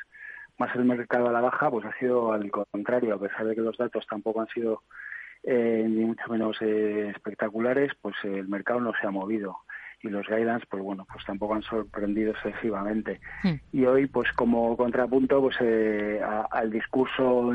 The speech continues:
Speaker 1: más dovish quizás de lo que se esperaba el otro día de Powell, pues, eh, un dato espectacular de empleo,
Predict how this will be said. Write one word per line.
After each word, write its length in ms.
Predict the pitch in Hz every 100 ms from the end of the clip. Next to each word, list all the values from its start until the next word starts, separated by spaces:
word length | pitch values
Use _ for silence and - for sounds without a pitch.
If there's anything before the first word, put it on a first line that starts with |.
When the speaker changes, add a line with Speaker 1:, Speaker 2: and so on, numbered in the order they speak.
| 117
Speaker 1:
más 180 | 117 -
dovish 300 | 143 131 120 -
quizás 300 | 117 - 123
de 80 | 120
lo 140 | 120
que 80 | 110
se 40 | 110
esperaba 400 | - 117 117 113
el 80 |
otro 220 | 113 110 110
día 200 | 117 110
de 140 | 113
Powell, 400 | - 123 131 135
pues, 140 | 104 -
eh, 160 | 107 101
un 180 | 110 110
dato 280 | 113 110 113
espectacular 640 | - 107 117 107 113 107
de 80 | 107
empleo, 480 | 107 - 120 120